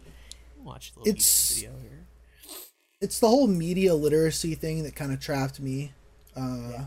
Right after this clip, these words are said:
Speaker 2: where I decided I wanted to make a movie review video. And so I watch movie, I talk about movie, I put out the video.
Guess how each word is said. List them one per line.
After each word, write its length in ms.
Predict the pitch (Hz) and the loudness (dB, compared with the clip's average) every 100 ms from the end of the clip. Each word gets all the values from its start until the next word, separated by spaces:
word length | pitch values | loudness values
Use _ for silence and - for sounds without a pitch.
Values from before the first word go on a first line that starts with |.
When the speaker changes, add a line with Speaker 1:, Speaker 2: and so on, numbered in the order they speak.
| - | -6
Speaker 2:
where 520 | 135 127 123 120 127 - - - - - - | -4 -2 -4 -6 -8 -12 -20 -20 -20 -18 -4
I 340 | 143 143 143 | 0 2 2
decided 880 | 135 143 - 180 160 247 180 135 151 - - - 147 | 2 0 2 4 6 8 6 4 0 -10 -20 -10 0
I 120 | 165 | 2
wanted 360 | 156 156 151 143 | 4 4 4 2
to 60 | |
make 260 | 143 139 139 | 0 -2 0
a 60 | |
movie 400 | 127 143 151 156 | 0 2 2 2
review 600 | 135 135 131 135 131 131 156 - 139 | 4 2 4 4 4 2 -4 -12 -4
video. 720 | 135 131 123 110 104 135 - - - - - _ _ | 0 2 2 -2 -8 -10 -12 -20 -20 -20 -20 _ _
And 140 | 143 135 | -4 -2
so 680 | - 139 123 123 131 123 - | 2 2 2 2 0 -2 -2
I 120 | 147 | 2
watch 400 | 151 151 151 - | 4 4 2 0
movie, 380 | 151 143 143 139 | 0 0 2 2
I 80 | 131 | 2
talk 280 | 143 131 131 | 2 0 0
about 240 | 131 127 | -2 -2
movie, 420 | 135 139 135 127 123 | 0 2 2 0 -2
I 60 | |
put 180 | 127 147 | -4 -2
out 200 | 127 117 | -2 -2
the 60 | 127 | -6
video. 600 | 131 147 139 107 95 123 | -2 2 2 0 -6 -8